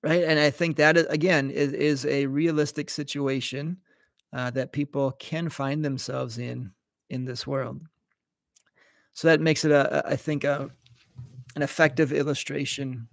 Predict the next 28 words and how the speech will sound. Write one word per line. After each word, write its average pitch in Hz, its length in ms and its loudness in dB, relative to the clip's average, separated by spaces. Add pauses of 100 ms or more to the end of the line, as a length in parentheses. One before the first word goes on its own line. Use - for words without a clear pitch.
(420)
as 127 240 -2
well. 123 420 -2 (1400)
Any 190 100 10
other 202 140 12
thoughts 196 320 6
or 165 60 2
questions 185 460 4
on 151 280 2
that 160 220 6
one? 143 280 0
Uh, 160 260 2
how 185 60 10
about 240 220 10
number 196 220 8
three 196 300 4
here? 165 160 6
What 185 140 4
foolish 202 400 4
thing 165 400 4 (640)
did 160 120 2
the 160 60 8
young 175 280 8
man 165 240 4
do 170 160 8
that 160 240 4
contributed 143 1040 -2 (720)
to 147 180 0
his 135 500 0